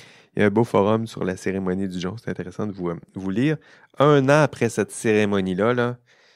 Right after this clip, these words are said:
il restera plus grand-chose de votre identité professionnelle.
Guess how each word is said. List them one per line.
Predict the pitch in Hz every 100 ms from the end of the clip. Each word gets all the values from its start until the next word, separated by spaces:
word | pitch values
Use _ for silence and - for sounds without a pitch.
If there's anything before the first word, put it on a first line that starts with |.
| _ -
il | 101
restera | 92 110 - 117 104 123 123 _ _
plus | - 151
grand-chose | 147 123 117 - 117 117 120 117 113 110 - _
de | 104 101
votre | 95 95 -
identité | 98 95 - 117
professionnelle. | - 92 - - 85 -